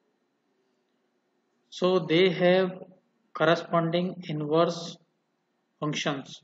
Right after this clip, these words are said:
when appropriate restrictions are placed on the domain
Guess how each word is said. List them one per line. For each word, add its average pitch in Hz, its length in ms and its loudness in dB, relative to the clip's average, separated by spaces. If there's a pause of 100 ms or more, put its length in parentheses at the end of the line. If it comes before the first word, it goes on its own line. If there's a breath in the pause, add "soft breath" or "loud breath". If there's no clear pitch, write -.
(1500)
when 190 320 2 (260)
appropriate 165 800 0 (180)
restrictions 160 800 -6 (200)
are 143 360 -2
placed 156 520 2 (1160)
on 147 200 -2
the 143 100 2
domain 156 720 -2